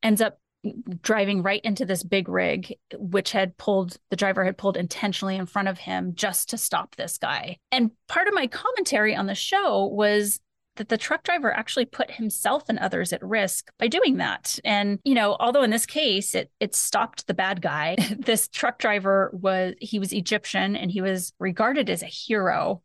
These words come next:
back in his home country. I mean, he did, you know, the rounds on the, the T V shows and interview shows, but I felt like he had really opened himself up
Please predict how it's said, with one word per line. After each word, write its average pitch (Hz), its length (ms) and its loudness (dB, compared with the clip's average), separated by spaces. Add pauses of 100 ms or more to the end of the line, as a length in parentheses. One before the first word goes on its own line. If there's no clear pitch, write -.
(100)
back 190 220 -2
in 202 80 0
his 196 220 -2
home 180 180 -4
country. 254 760 2
I 196 80 -2
mean, 196 100 0
he 226 320 2
did, 190 480 4
you 190 80 0
know, 185 140 4
the 185 140 2
rounds 233 540 4
on 180 640 0
the, 180 520 0
the 180 80 -4
T - 180 -2
V 254 160 4
shows 220 440 2
and 233 100 -4
interview 220 340 0
shows, 202 840 0
but 226 200 0
I 254 180 2
felt 254 340 0
like 196 360 0
he 208 220 -2
had 190 180 -4
really 202 320 0
opened 180 340 -2
himself 180 540 -2
up 226 340 2